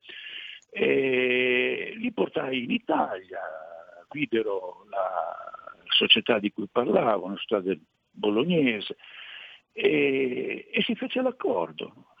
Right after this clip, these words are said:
Si fece l'accordo, tante cose venivano prodotte da questa società del bolognese che all'epoca era avanzatissima, anche lì grande utilizzo delle tecnologie digitali, eccetera, eccetera.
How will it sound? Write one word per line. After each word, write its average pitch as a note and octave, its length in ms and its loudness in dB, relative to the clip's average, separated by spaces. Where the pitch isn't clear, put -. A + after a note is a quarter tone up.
Si - 80 -4
fece A3 200 2
l'accordo, A#3 600 2
tante G#3 380 0
cose A#3+ 340 0
venivano C3+ 580 0
prodotte D#3+ 600 2
da - 140 -4
questa - 320 -4
società - 320 2
del B2 120 4
bolognese C3+ 520 0
che - 120 -6
all'epoca E2+ 560 0
era D2+ 220 -6
avanzatissima, - 800 -2
anche D#2 240 -6
lì F#2+ 220 0
grande G2 420 4
utilizzo F2+ 640 2
delle E2+ 280 0
tecnologie E2+ 1700 2
digitali, C3+ 960 4
eccetera, - 440 -4
eccetera. C3+ 640 2